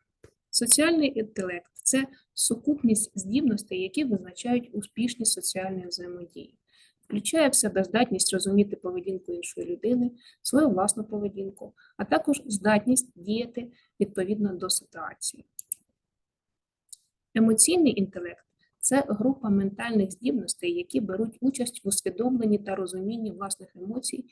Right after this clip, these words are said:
і емоцій навколишніх людей. Особи з високим рівнем емоційного інтелекту добре розуміють свої емоції і почуття інших людей, можуть ефективно керувати своєю емоційною сферою, і тому в суспільстві їхня поведінка більш адаптивна,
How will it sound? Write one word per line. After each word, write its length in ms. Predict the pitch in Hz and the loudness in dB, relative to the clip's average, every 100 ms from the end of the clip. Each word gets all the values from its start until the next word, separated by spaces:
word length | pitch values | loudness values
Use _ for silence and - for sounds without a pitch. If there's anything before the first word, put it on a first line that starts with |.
| _ _ | _ _
і 140 | 277 262 | 2 4
емоцій 360 | 196 220 214 | 6 4 2
навколишніх 680 | 185 170 - 175 - 180 - | -2 -2 -6 -6 -6 -18 -16
людей. 340 | 175 - - _ _ - _ - | -14 -14 -18 _ _ -20 _ -2
Особи 320 | 214 285 262 | 2 4 4
з 80 | 214 | 4
високим 440 | 214 247 240 226 | 4 0 0 0
рівнем 340 | 220 208 202 196 | 2 2 2 0
емоційного 540 | 202 202 190 185 180 | 0 -2 -4 -6 -8
інтелекту 540 | 180 220 277 349 202 | -12 -8 -6 -6 -8
добре 380 | 175 247 226 190 | -2 -2 0 -4
розуміють 540 | 185 170 185 196 180 - | -6 -10 -8 -10 -10 -10
свої 360 | 175 175 - | -8 -8 -8
емоції 480 | 190 226 277 - 220 | -8 -6 -4 -4 -6
і 20 | |
почуття 420 | - 180 208 - | -8 -14 -16 -8
інших 460 | 220 190 - 196 - | -6 -4 -6 -14 -12
людей, 380 | 180 175 170 - _ _ _ | -10 -6 -6 -8 _ _ _
можуть 280 | 269 269 - | 2 2 0
ефективно 580 | 226 247 - 233 196 - | -6 -8 -4 0 0 0
керувати 480 | 190 180 180 - - | -8 -10 -12 -10 -10
своєю 420 | 180 180 175 - | -6 -6 -6 -10
емоційною 600 | 190 190 202 - 175 170 | -12 -10 -8 -6 -8 -10
сферою, 520 | - - 262 285 269 269 _ _ - | -12 -6 -4 -2 -2 -4 _ _ -4
і 80 | |
тому 200 | 208 208 | 4 4
в 60 | 208 | 4
суспільстві 580 | - - 285 311 - 254 | -2 -2 -4 -4 -2 -2
їхня 260 | 254 240 | -2 -6
поведінка 600 | 226 202 202 196 202 190 | -8 -4 -2 -2 -2 -4
більш 260 | 185 220 - | -8 -8 -8
адаптивна, 880 | 180 - 180 151 - - 262 269 277 | -10 -12 -10 -12 -10 -4 0 0 0